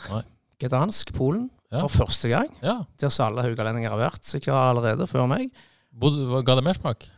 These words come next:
Speaker 1: Var det
Speaker 2: Absolutt. Det var en veldig fin by, altså. Og kjekt.
Speaker 1: Støtta du Høgland og bodde på Puro Hotels?
Speaker 2: Eh, nei, det gjorde vi
Speaker 1: Dette
Speaker 2: ikke.
Speaker 1: er ikke
Speaker 2: Det,
Speaker 1: reklame,
Speaker 2: det
Speaker 1: bare
Speaker 2: gjorde,
Speaker 1: sånn det er sagt.
Speaker 2: det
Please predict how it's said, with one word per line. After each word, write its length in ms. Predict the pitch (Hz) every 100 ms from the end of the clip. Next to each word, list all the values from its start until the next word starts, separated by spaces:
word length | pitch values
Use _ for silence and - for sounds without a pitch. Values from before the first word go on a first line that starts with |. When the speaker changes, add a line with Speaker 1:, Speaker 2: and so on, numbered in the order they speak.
| _ _
Speaker 1:
Var 120 | 101 180
det 60 |
Speaker 2:
Absolutt. 380 | 180 - 165 330
Det 80 | 175
var 80 | 214
en 100 | 180
veldig 340 | 170 117 131
fin 200 | - 120 135
by, 120 | 269 233
altså. 240 | - 110 117 123
Og 160 | 120
kjekt. 640 | - - 294 - - - - - - _ _ _ -
Speaker 1:
Støtta 200 | 123 123
du 80 | 101
Høgland 380 | 110 135 127 98
og 80 |
bodde 160 | 98 101
på 140 | 101 87
Puro 400 | 123 123 110 85
Hotels? 480 | 87 131 143 - - - _ -
Speaker 2:
Eh, 480 | - 143 135 135 135
nei, 140 | 123 101 -
det 140 | 120 120
gjorde 160 | 117
vi 40 | 113
Speaker 1:
Dette 100 | -
Speaker 2:
ikke. 120 | 104
Speaker 1:
er 60 | 98
ikke 100 | 95
Speaker 2:
Det, 120 | - 85
Speaker 1:
reklame, 360 | 95 95 95 -
Speaker 2:
det 120 | 120
Speaker 1:
bare 60 | 117
Speaker 2:
gjorde, 160 | 110 110
Speaker 1:
sånn 120 | 90
det 20 |
er 140 | 82 90
sagt. 220 | - - - - - -
Speaker 2:
det 100 | -